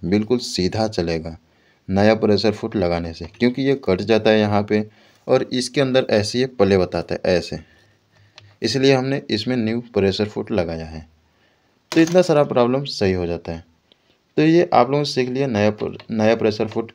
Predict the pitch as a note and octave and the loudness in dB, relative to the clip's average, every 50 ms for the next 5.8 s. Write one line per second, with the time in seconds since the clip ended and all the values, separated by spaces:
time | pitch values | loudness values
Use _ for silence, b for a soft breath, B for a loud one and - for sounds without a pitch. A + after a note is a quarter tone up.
0 | - - F#2 F2+ - G2 G2 G#2 G#2 G#2 G2+ G2+ G2+ G#2 - _ _ - - G2+ | -6 -4 -4 -2 -2 0 0 2 2 2 0 -2 -4 -8 -12 _ _ -6 -2 2
1 | G#2 G#2+ G#2 G#2+ B2 A#2+ - A#2 A2+ A2 G#2+ G#2+ - A#2+ - - F2+ E2+ - F#2 | 4 6 6 4 2 -2 -2 -2 -2 -2 -4 -4 -8 -8 -4 -2 -2 -2 -2 -2
2 | E2+ F2 E2+ E2 - F#2+ F#2 F#2+ F#2+ F#2+ - - - - - G2 F#2+ F#2+ - F#2 | -2 -2 -2 -2 -2 -4 -4 -4 -4 -6 -6 -6 -4 -2 0 0 0 0 -2 -4
3 | F2+ - - A2 A2+ - F#2 E2 E2 E2 E2 E2 F2+ - - b b b b b | -4 -2 -4 -6 -6 -4 -6 -6 -4 -4 -6 -8 -10 -14 -20 b b b b b
4 | b b b b b B2+ C3+ C#3+ D3 D3 C#3+ - B2 C3 C3+ - C#3+ C3+ - - | b b b b b 4 6 8 8 6 6 6 6 6 6 4 2 -2 0 2
5 | A#2+ A#2+ B2 B2+ B2 A#2+ B2 A#2+ A#2+ A2+ A2 A2 A2 A2 G#2+ A2 | 2 2 4 4 2 2 2 2 2 4 2 2 2 0 0 -2